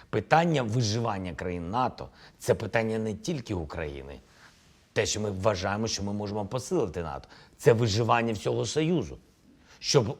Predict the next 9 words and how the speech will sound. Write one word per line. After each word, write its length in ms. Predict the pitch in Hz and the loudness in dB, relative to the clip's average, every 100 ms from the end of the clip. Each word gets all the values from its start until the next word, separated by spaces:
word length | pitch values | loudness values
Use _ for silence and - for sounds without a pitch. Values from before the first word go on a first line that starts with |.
| - | 0
Росія 560 | 123 113 - 113 123 | 2 2 0 2 2
його 280 | 120 95 98 | 2 0 -2
не 200 | 101 104 | -2 -2
розділила. 640 | 107 101 104 139 202 135 - - | -2 -2 -2 0 0 0 -2 -6
Вона 220 | - 110 120 | -4 2 2
вже 240 | 110 151 | 8 8
почала 400 | 147 120 104 90 | 8 0 -2 -2
ділити 500 | 85 95 82 71 73 | -2 -4 -6 -10 -14
його. 220 | 67 55 | -16 -16